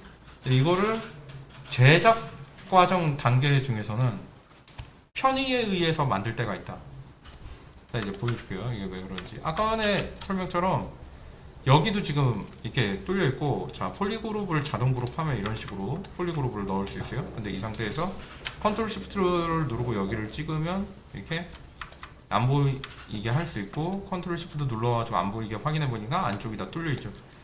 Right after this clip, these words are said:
안쪽이 이렇게 뚫려 있는 경우에, 안쪽이 뚫려 있을 때 얘를 컨트롤 D를 그냥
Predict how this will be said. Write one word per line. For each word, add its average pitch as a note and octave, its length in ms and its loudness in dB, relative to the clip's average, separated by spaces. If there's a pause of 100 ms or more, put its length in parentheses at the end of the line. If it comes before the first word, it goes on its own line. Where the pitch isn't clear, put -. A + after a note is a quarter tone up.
(320)
안쪽이 A#3 500 4
이렇게 G3 320 2
뚫려 A3+ 280 0
있는 G#3 240 2
경우에, D#3+ 560 6
안쪽이 B2 540 2
뚫려 E3+ 280 0
있을 C#3+ 280 0
때 F#3+ 320 0 (720)
얘를 C3 300 0
컨트롤 G#3+ 400 -2
D를 B2+ 260 2
그냥 A#2+ 300 2